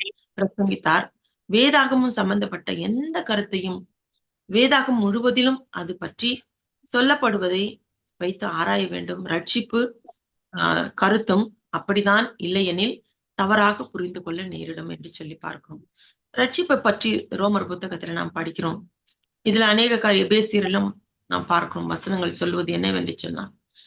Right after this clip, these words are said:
ரட்சிப்பு முற்றிலும் தேவனுடைய கிரியை, கிரியை. அதில் நமக்கு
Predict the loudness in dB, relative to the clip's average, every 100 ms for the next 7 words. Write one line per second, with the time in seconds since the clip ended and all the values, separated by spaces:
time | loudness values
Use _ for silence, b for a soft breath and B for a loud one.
0 | b b b 0 2 2 -2 2 4 4
1 | 0 -4 -4 0 4 6 6 6 6 6
2 | 0 -2 4 4 4 -2 -4 -10 _ _
3 | _ _ _ 0 4 6 4 0 _ _
4 | _ _ _ _ _ _ _ _ -2 2
5 | 4 4 4 2